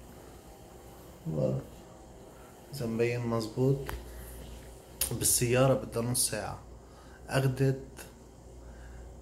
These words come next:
معي لو وصلت لهون ساعتين وربع تقريبا. غيرت ت-،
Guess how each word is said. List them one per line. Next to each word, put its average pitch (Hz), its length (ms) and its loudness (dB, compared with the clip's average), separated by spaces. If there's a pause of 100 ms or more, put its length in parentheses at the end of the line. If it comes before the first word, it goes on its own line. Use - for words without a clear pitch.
(220)
معي 127 220 10
لو 110 180 6
وصلت 120 440 2
لهون 120 460 6
ساعتين 127 880 4 (880)
وربع 120 300 8
تقريبا. 101 540 0 (400)
غيرت 123 720 4 (1700)
ت-، - 300 -6